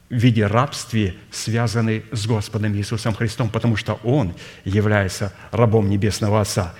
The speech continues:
А потом мы смотрим, что, оказывается, Иисус связал себя вот этой цепью любви, узами. Слово "узы любви", "узы дружбы". Красивое слово. Узы, святые, это наручники. Он связал себя узами со своим Отцом,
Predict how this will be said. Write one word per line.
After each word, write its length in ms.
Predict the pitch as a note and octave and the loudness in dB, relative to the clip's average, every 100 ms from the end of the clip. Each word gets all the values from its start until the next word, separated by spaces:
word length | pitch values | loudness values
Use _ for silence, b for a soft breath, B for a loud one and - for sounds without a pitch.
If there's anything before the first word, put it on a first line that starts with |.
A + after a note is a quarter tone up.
| B | B
А 80 | G#2+ | 0
потом 260 | C3 B2 A#2+ | 2 4 2
мы 60 | |
смотрим, 300 | A2 B2 B2 | 2 0 -2
что, 140 | G2+ G#2+ | -2 -6
оказывается, 380 | B2 C#3 - B2 | -6 -8 -6 -6
Иисус 420 | A#2+ - D3 A#2+ | -6 -6 -8 -6
связал 360 | A#2+ A2+ B2 | -6 -4 -4
себя 240 | A#2 A#2 A2+ | -2 -2 -2
вот 120 | G#2+ | -4
этой 140 | G#2+ | -8
цепью 560 | G2+ - C3 B2+ G#2+ A#2 | -10 -8 -6 -6 -4 -2
любви, 560 | G#2+ G2+ G2+ D3+ G#2 B B B - | -2 -4 -2 0 0 B B B -6
узами. 320 | C#3+ A#2+ G2 | -2 0 0
Слово 300 | - A#2 G#2+ - | -2 -2 -2 -4
"узы 220 | D3 C#3 | -4 -2
любви", 580 | B2+ A#2 G#2 A2+ G#2+ G2 B B B | -2 -2 0 0 0 -4 B B B
"узы 260 | C#3 B2+ B2+ | -2 2 2
дружбы". 440 | G#2 A2+ G#2+ G2+ | 2 2 0 -2
Красивое 360 | G2+ D3+ F#3 E3+ | -4 -4 -4 -4
слово. 360 | - D3 F#2+ - | -2 0 -2 -2
Узы, 380 | D3+ F3+ G2+ E2 | -2 0 0 -4
святые, 360 | - G#2+ A2 G2 | -4 -4 -2 -2
это 140 | A#2+ | -2
наручники. 680 | B2+ D#3+ G3 - - - - - _ _ _ _ b b b - | -2 -2 -4 -6 -10 -12 -16 -20 _ _ _ _ b b b -4
Он 100 | A#2 | -2
связал 340 | A#2+ A2 C3 | 0 0 0
себя 280 | A#2+ A2+ G#2 - | 0 0 -2 0
узами 440 | D3 A2+ A2+ A2+ A2 B B | 2 4 2 0 -6 B B
со 120 | - | -8
своим 280 | - A2+ G#2+ | -2 0 2
Отцом, 380 | A2 - C#3 | 0 0 0